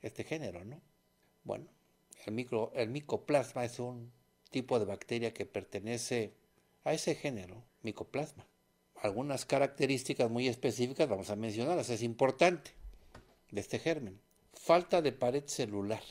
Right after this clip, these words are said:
Es una de las características distintivas del micoplasma,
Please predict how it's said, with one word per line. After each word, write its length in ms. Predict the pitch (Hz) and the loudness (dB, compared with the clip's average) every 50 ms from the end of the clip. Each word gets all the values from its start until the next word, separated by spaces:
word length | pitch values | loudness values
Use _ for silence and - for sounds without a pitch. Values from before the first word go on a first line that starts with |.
| - - - - _ _ _ - - _ - | -18 -18 -20 -20 _ _ _ -20 -20 _ -12
Es 180 | 135 120 - | -12 -10 -10
una 480 | 120 123 127 131 120 110 98 92 95 - _ _ _ _ _ _ _ _ _ _ _ _ _ _ _ _ _ - | -8 -6 -4 -2 -2 -2 -2 -4 -10 -20 _ _ _ _ _ _ _ _ _ _ _ _ _ _ _ _ _ 2
de 120 | 120 120 | 4 6
las 160 | 135 147 147 | 8 6 6
características 1040 | - - 139 127 123 120 120 - - 120 120 143 131 - - 139 120 - 139 120 107 101 | 6 4 6 6 6 4 2 0 0 2 2 0 -2 -2 -2 -2 -2 0 0 0 0 -2
distintivas 560 | 95 - - 110 98 95 - 135 131 123 113 | -6 -6 -6 -6 -6 -4 -4 -4 -2 -2 -2
del 140 | 113 98 95 | -2 -4 -4
micoplasma, 760 | 101 92 - - 92 - - 120 120 123 117 117 127 135 | -6 -6 -4 -6 -6 -2 0 0 0 0 -2 -4 -8 -10